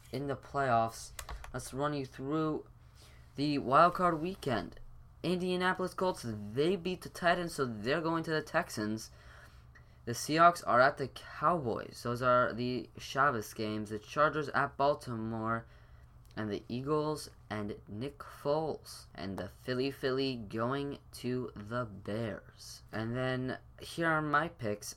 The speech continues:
I have the Colts winning, as well as the Seahawks. I have the Ravens beating the Chargers for the second time,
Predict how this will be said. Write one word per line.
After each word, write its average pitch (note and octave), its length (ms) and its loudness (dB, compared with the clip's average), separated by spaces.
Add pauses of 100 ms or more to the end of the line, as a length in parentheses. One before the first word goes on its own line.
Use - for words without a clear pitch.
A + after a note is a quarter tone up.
I C3+ 120 0
have D3 200 -2
the B2+ 100 -2
Colts D3 460 -2
winning, G#2+ 460 -4 (920)
as G#2+ 180 -4
well B2+ 480 0 (100)
as B2+ 380 -2
the A#2+ 320 -6 (120)
Seahawks. - 960 -10 (600)
I A2+ 40 -4
have B2 180 -4
the B2 100 -2
Ravens B2 380 -2
beating G#2+ 360 -4
the G2+ 80 -4
Chargers B2+ 440 -4
for A2+ 160 -6
the G#2 100 -6
second D3+ 480 -6
time, A2 540 -4